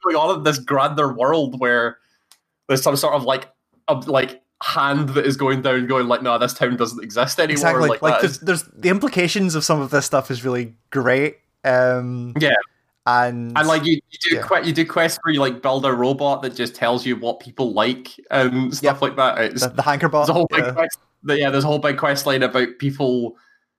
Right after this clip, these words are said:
Speaker 1: Some women made a printing press for friendship stickers.
Speaker 2: Yep.
Speaker 1: And you
Speaker 2: Totally.
Speaker 1: have to go and fix that. Like, it's just, it, it's nice, but it's
Speaker 2: Yes.
Speaker 1: like,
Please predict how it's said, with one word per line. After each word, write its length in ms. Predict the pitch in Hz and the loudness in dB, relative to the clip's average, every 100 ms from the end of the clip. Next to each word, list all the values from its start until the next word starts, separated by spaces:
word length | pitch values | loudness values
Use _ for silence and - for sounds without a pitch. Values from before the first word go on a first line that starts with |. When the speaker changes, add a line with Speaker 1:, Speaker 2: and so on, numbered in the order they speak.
| - | -4
Speaker 1:
Some 280 | - 143 | 0 0
women 360 | 135 135 139 127 | 2 2 2 2
made 180 | 131 127 | 2 2
a 40 | |
printing 480 | 127 - 135 135 143 | -2 -2 -2 0 -2
press 360 | 131 135 139 - | 0 0 0 -2
for 160 | 131 | -2
friendship 640 | 120 - 127 123 139 151 - | -2 -2 0 0 0 -2 -2
stickers. 600 | - 151 147 160 156 139 | -2 -2 0 0 0 0
Speaker 2:
Yep. 160 | 180 - | -2 0
Speaker 1:
And 380 | 131 120 113 113 | 0 0 -2 -2
you 80 | 120 | 0
Speaker 2:
Totally. 220 | 123 131 | 2 0
Speaker 1:
have 80 | 127 | -2
to 20 | |
go 40 | |
and 80 | 123 | -2
fix 280 | - 139 - | 0 -2 0
that. 180 | 135 127 - - - | -2 -2 -4 -12 -4
Like, 160 | 202 | 0
it's 160 | 202 190 | 0 0
just, 280 | 202 185 - _ - | 0 -2 -4 _ -4
it, 180 | 160 - | -4 0
it's 240 | 160 139 | -2 0
nice, 480 | 156 151 160 143 - 165 | 0 2 2 0 -2 -2
but 200 | 139 131 | 0 0
it's 140 | 135 123 | 0 2
Speaker 2:
Yes. 20 | |
Speaker 1:
like, 260 | 127 127 | 0 0